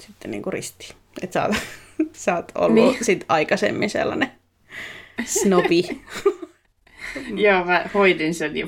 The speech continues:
Speaker 2: pois
Speaker 1: Niin,
Speaker 2: alta.
Speaker 1: nyt mä oon silleen, hyi. <laughs> Iu. Mutta kyllä
Speaker 2: Joo.
Speaker 1: mäkin menen silti niinku aina säästö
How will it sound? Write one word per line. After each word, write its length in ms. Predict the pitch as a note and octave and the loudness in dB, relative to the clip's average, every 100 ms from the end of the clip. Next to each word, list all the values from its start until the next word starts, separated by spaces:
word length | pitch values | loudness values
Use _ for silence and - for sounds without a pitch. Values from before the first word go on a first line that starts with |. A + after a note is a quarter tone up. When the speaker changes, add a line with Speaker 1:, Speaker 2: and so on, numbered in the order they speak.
| A3 | 2
Speaker 2:
pois 260 | G#3 D4 | 4 6
Speaker 1:
Niin, 420 | - A#3 A3+ B3 A#3+ | 6 8 8 8 4
Speaker 2:
alta. 100 | A#3 | 4
Speaker 1:
nyt 140 | A#3 | 2
mä 100 | G#3+ | 2
oon 100 | F3+ | 0
silleen, 340 | - - - G3+ | 0 -2 -2 -2
hyi. 340 | C4+ B3 F#3+ | -2 -2 -4
<laughs> 120 | F#3 - F4 E4 G4+ G#4 G4+ A#4+ G4+ A4 B3+ - A4 G#4+ C#4+ - - - | -8 -4 -2 2 2 0 -2 -2 -2 0 2 4 6 6 4 0 -6 -2
Iu. 260 | G#3+ F#3+ - G#3+ A#3+ - D#4+ - - - - - _ | 0 0 0 -4 -6 -8 -6 -6 -8 -14 -18 -20 _
Mutta 300 | - - D#3 | -8 -2 -2
kyllä 260 | - F3+ F3+ | 2 2 4
Speaker 2:
Joo. 60 | |
Speaker 1:
mäkin 260 | D#3 - E3+ | 2 0 2
menen 300 | F3 D#3+ E3 | 4 4 4
silti 300 | F3+ D#3 E3+ | 2 0 2
niinku 280 | E3 E3+ F3 | 2 0 2
aina 240 | F#3 F#3 | 2 2
säästö 500 | G3 G3+ F3 E3+ - | 0 0 0 0 -8